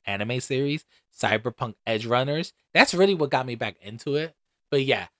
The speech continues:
Phan-, Phantom Liberty is a fantastic game as well. It's a great D L C. Sadly, Cyberpunk twenty seven is still not as great as it could have been. It's not as great as what they showed,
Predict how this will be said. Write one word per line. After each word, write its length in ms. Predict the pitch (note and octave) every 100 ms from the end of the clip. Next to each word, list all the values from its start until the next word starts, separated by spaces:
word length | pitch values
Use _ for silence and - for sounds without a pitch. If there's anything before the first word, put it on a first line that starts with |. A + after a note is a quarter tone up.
| _ _
Phan-, 380 | D#3+ F3+ D#3+
Phantom 460 | - - E3 E3 D#3
Liberty 480 | D3 D3+ D3 D3 -
is 220 | B2+ A2+
a 60 | A#2
fantastic 600 | C3+ A#2+ A#2+ A#2 - A2
game 380 | A2 G#2 A#2 A#2+ -
as 160 | G#2
well. 320 | G#2 G2+ C#3 _ _ _ -
It's 140 | A#2+
a 40 |
great 300 | A#2 A#2 A#2
D 140 | A#2+ A2+
L 100 | G2+
C. 320 | - G2 D3 _ - - -
Sadly, 720 | - D3 D3 F3 F#3+ G3+ G#3+ _ _ _ _ _ _
Cyberpunk 440 | D3 D3+ C#3+ D3+
twenty 220 | - C#3+ C#3
seven 280 | D3 C3+
is 120 | A#2+ A2
still 260 | - D3+
not 360 | C#3 A#2 A2 C3+
as 160 | C3+
great 520 | - - A2 A2 C3 -
as 200 | G#2+ G2+
it 120 | G2 _
could 360 | - - C3 B2
have 140 | D#3
been. 240 | E3 F#3+ G#3+ _ _
It's 200 | A#2 -
not 260 | C3 B2 C#3+
as 180 | C3
great 300 | A#2 A#2+ B2
as 160 | B2+ A2+
what 240 | A#2+ A#2+
they 120 | - G#2
showed, 460 | - - A#2 A#2+